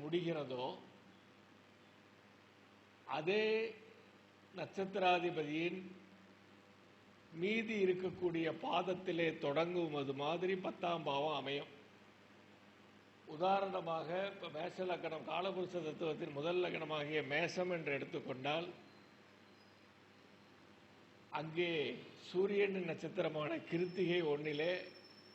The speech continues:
அந்த ராசி முடிகிறது. அதற்கு பத்தாம் பாவமான மகரம் அதே சூரியனின் உத்தராடத்தில் இரண்டு, மூணு,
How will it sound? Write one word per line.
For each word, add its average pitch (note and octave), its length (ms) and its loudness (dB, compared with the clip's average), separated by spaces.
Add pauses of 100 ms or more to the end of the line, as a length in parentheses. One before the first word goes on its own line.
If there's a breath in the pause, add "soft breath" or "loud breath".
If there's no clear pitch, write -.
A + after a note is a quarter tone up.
அந்த C3+ 280 -4
ராசி D3 280 -2 (120)
முடிகிறது. C#3 520 -4 (1120)
அதற்கு D3 340 -4 (100)
பத்தாம் F#3+ 560 2
பாவமான D3+ 640 0 (260)
மகரம் E3 420 2 (1500)
அதே F#3 200 4 (160)
சூரியனின் F#3 640 0 (600)
உத்தராடத்தில் F3 840 2 (1600)
இரண்டு, F#3+ 340 6 (140)
மூணு, F#3 280 2